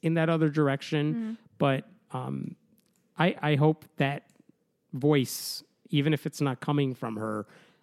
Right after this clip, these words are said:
Speaker 1: uh, continues in Christian circles, because it means a lot more
Speaker 2: Yep.
Speaker 1: when Christians are the ones calling out their own, 'cause they will pay attention to that a lot more than if we do it.
Speaker 2: Yeah, and I, I think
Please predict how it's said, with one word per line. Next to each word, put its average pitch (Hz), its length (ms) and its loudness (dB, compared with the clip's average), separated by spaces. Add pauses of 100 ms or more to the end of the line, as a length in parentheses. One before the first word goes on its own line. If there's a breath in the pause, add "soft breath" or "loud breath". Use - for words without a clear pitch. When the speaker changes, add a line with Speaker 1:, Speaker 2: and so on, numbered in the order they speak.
(160)
Speaker 1:
uh, 123 140 0
continues 135 560 2
in 120 120 0
Christian 123 440 -2
circles, 113 580 -2
because 127 680 -2
it 160 180 0
means 165 220 4
a 160 60 2
lot 143 260 -4
more 120 420 -2 (340 soft breath)
Speaker 2:
Yep. 202 100 -6
Speaker 1:
when 127 260 2
Christians 127 680 2
are 151 140 0
the 127 120 4
ones 120 520 0
calling 127 440 -2
out 117 160 -6
their 117 180 -2
own, 98 440 -4 (420 loud breath)
'cause 120 340 2
they 147 240 4
will 143 200 2
pay 175 200 2
attention 170 440 2
to - 120 -10
that 104 180 -6
a 107 60 -6
lot 113 180 -6
more 123 240 -2
than 123 200 -2
if - 180 -10
we 147 140 -4
do 101 220 -6
it. - 280 -16
Speaker 2:
Yeah, 196 500 0
and 254 160 -2
I, 247 220 -2
I 240 160 0
think 214 380 -6